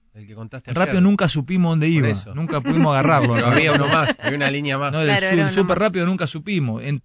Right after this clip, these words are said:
Speaker 2: creemos que, que, que iba, creemos que iba Rafaela, tampoco lo podían ver en Rafaela, porque era una, una supernova. Era como un agujero negro, ¿viste?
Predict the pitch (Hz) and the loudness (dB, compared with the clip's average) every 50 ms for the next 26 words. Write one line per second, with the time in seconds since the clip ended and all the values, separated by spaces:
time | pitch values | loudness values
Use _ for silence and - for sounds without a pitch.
0 | - - 127 - 165 165 180 208 233 233 214 190 139 - - 139 139 139 135 120 | -12 -18 -10 -4 0 2 4 4 6 6 6 6 4 2 0 -2 -2 -2 -2 -4
1 | 135 143 139 135 120 127 135 135 139 139 160 175 165 160 151 143 131 113 - _ | -4 -4 -4 -4 -4 -6 -4 -4 -2 0 0 0 0 0 0 0 0 -2 -6 _
2 | _ _ _ - 185 175 185 220 240 220 180 151 120 151 170 170 160 147 147 123 | _ _ _ -2 2 4 4 6 6 4 4 2 0 0 -2 -2 0 0 -2 -2
3 | 196 214 202 160 120 143 139 131 175 170 170 160 143 131 143 151 156 151 151 165 | -2 -2 -4 -2 -2 -4 -4 -4 -4 -4 -4 -4 -4 -2 -2 -2 0 0 0 0
4 | 160 147 135 127 123 147 165 196 190 156 127 113 113 123 131 135 135 127 131 127 | 0 0 0 -2 0 0 2 2 2 2 0 -2 -2 -4 -4 -4 -4 -2 -2 -2
5 | 123 123 127 123 - - 143 117 139 135 147 175 190 185 143 117 107 101 98 - | -2 -2 -4 -4 -6 -8 -8 -8 -4 0 2 2 2 4 2 2 0 -2 -4 -8
6 | - - - - _ - 139 147 143 135 143 143 139 131 - 160 151 143 156 180 | -12 -18 -20 -20 _ -10 -6 -4 -2 -2 0 0 0 0 0 0 2 2 4 4
7 | 175 143 123 117 120 127 123 - 123 | 4 4 2 2 2 0 0 -2 -4